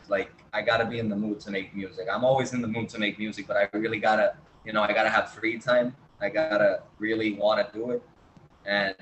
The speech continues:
once you have those two things, and what I like to call a healthy person, because a lot of people, they like to pop in the studio off of Xan.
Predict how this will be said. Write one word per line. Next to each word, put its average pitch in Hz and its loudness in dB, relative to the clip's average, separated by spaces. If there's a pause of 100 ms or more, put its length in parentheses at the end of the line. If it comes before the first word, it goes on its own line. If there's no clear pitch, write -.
(340)
once 120 0
you 127 -8
have 127 8
those 123 0
two 127 -8
things, 139 -4 (600)
and 98 -4 (500)
what 107 2
I 110 2
like 113 2
to 147 -12
call 117 2
a 104 4
healthy 113 -2
person, 117 -2
because 107 -4
a 98 2
lot 107 4
of 117 0
people, 120 -2
they 110 4
like 110 0
to 113 -14
pop 110 0
in 110 -4
the 107 -4
studio 110 0
off 101 4
of 95 -8
Xan. 101 0